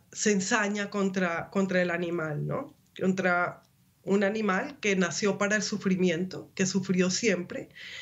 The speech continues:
y que fue cruelmente asesinado, que es el caso de ese cerdo, que también es un individuo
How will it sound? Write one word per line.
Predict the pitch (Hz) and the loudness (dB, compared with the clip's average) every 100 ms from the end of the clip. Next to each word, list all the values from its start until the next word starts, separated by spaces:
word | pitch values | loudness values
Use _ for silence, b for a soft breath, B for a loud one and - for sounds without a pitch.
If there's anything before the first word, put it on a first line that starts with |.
| B B | B B
y | 214 | 2
que | 240 | 2
fue | 262 226 202 196 | 2 2 2 0
cruelmente | - 208 190 185 180 - | 0 2 2 2 0 0
asesinado, | 220 269 254 233 170 151 - | -2 -2 0 2 2 -2 -6
que | - 175 | 0 0
es | 151 | 0
el | 185 | -4
caso | 190 160 151 185 - - | -2 -2 -4 -10 -10 -2
de | 190 196 - | 0 0 -2
ese | 165 147 196 | -4 -2 -2
cerdo, | 190 196 180 165 | 2 0 0 -4
que | 196 | -4
también | 190 175 180 | -2 0 2
es | 190 190 | 0 0
un | 208 | 0
individuo | 214 185 180 214 220 165 151 | 0 0 0 2 2 2 -2